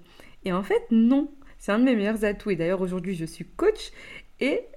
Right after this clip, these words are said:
un des me-, une des meilleures qualités du coach, ben, c'est d'être curieux, c'est de poser des questions, c'est d'aller creuser.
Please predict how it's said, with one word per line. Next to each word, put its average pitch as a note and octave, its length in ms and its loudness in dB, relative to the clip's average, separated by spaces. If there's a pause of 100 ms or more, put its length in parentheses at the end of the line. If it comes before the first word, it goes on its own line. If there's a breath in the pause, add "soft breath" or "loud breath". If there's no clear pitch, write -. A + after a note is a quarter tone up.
(220)
un A#3+ 240 2
des F#3 260 -4
me-, G3 260 -4
une A3 140 2
des F#3 80 -2
meilleures G3 300 -2
qualités F#3 420 -4
du E3 160 -8
coach, - 320 -4
ben, G3+ 160 -2
c'est G#3+ 120 -4
d'être C#4 260 0
curieux, A3+ 360 0
c'est G#3+ 140 -12
de - 40 -18
poser G#3+ 260 0
des G#3+ 100 -2
questions, F#3+ 460 -6
c'est F3+ 120 -8
d'aller E3+ 260 -2
creuser. F3+ 460 -4